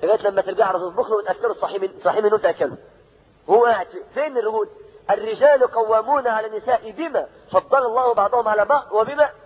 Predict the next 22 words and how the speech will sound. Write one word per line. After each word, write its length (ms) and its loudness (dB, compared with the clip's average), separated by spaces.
أنفقوا 420 2
من 100 -14
أموالهم". 340 -10
يعني 240 -8
القوامة 500 4
تتحقق 460 -4
بأمرين، 560 -4
أمر 460 0
خالص 420 2
من 160 -12
الله 180 -8
جل 240 -6
وعلا، 360 2
الأمر 200 -8
الثاني 280 -8
إيه؟ 80 -6
الإنفاق. 440 2
فالذي 560 0
يجعل 680 -4
امرأته 680 0
تنفق 540 0
معه 300 0